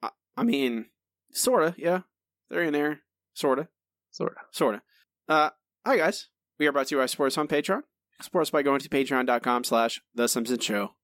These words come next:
Speaker 1: For only two dollars a month, gain access to all of our bonus content.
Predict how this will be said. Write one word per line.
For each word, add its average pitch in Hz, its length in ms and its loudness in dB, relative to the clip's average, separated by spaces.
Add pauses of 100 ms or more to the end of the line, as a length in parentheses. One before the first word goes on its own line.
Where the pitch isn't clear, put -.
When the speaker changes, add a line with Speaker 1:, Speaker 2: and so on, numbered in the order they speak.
(140)
Speaker 1:
For 151 80 -2
only 160 100 2
two 202 80 0
dollars 202 160 2
a 240 60 -4
month, 240 160 -2
gain 233 160 0
access 226 300 -2
to 254 180 -6
all 208 240 2
of 208 80 0
our 214 240 2 (360)
bonus 160 460 0 (140)
content. 233 800 -2